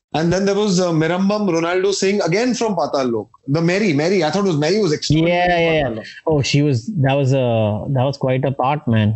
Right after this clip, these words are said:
Speaker 2: I think I'm surprised. Uh,
Speaker 1: Yeah, Divya Datta
Speaker 2: Yeah.
Speaker 1: Special Ops is a, I mean, it was a good performance, but I
Speaker 2: No,
Speaker 1: don't
Speaker 2: man, it
Speaker 1: think
Speaker 2: was
Speaker 1: the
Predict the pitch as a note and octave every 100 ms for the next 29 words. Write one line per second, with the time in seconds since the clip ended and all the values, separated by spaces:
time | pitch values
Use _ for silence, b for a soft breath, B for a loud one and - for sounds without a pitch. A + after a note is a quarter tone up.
0 | B2+ A#2 A2+ A#2 A2 - - C3 C3 A#2
1 | A#2+ B2+ C3 B2+ B2 B2 A#2 A2 G#2+ G2+
2 | G2 G2 F2 C2 A#2 _ _ _ _ -
3 | D3 E3 C3+ E3+ B3+ C4+ A#2 A2+ A#2 G#2
4 | C4 C4+ C4+ C#4 C#4+ F3+ D3+ - A3+ G#3+
5 | B3+ F3+ C4+ - A#3 B3 A#3+ G3 G3+ -
6 | - _ B B - C3 C#3 F3 E3+ B2+
7 | C3 C3+ C3+ C3 A#2+ G#3